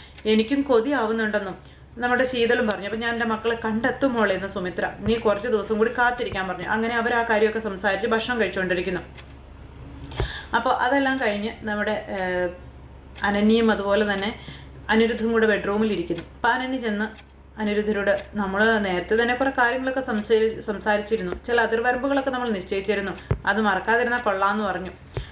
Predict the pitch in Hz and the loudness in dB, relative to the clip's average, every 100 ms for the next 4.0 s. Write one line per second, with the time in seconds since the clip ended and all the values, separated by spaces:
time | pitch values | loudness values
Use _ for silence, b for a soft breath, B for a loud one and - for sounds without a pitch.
0 | B 214 - 233 B B B - 175 220 | B -2 0 -2 B B B -2 2 4
1 | 240 202 202 214 233 247 220 254 247 226 | 4 2 0 0 2 2 0 2 4 4
2 | 233 185 - 202 214 233 240 220 220 214 | 2 -2 -2 -6 0 2 2 2 2 2
3 | 208 214 190 185 196 208 220 180 151 - | 0 0 0 0 0 0 0 0 -4 -4